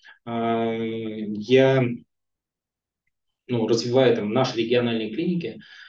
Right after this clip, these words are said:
а, столкнулся с, э, там, с процессом интеграции, когда ещё был, э, учился ещё этому процессу. Я вообще считаю, что процесс интеграции — это отдельная тема. Мы в том году интегрировали три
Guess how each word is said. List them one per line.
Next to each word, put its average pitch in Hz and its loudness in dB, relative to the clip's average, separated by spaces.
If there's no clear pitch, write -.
а, 113 -4
столкнулся 117 -2
с, - -6
э, 107 -2
там, 98 -8
с - -14
процессом 120 0
интеграции, 117 0
когда 107 0
ещё 107 2
был, 107 2
э, 107 -14
учился 110 2
ещё 131 -2
этому 113 -4
процессу. 107 -6
Я 104 -2
вообще 101 -2
считаю, 113 0
что - -12
процесс - -4
интеграции — 110 0
это 107 -4
отдельная 107 2
тема. 127 -2
Мы 107 0
в - -12
том 113 0
году 110 4
интегрировали 101 -2
три 127 0